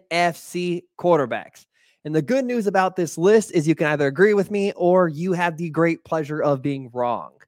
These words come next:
So I have them ranked from sixteenth to first,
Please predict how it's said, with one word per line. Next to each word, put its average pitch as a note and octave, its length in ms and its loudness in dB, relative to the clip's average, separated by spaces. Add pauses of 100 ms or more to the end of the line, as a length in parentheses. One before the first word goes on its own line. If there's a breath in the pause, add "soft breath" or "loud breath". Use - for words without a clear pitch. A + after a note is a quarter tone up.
(360 soft breath)
So - 140 -4
I - 80 2
have A3+ 400 -2
them F#3 260 0
ranked E3 480 -4 (100)
from C3+ 240 -4
sixteenth G#3+ 840 -8
to D3 180 -10
first, - 540 -8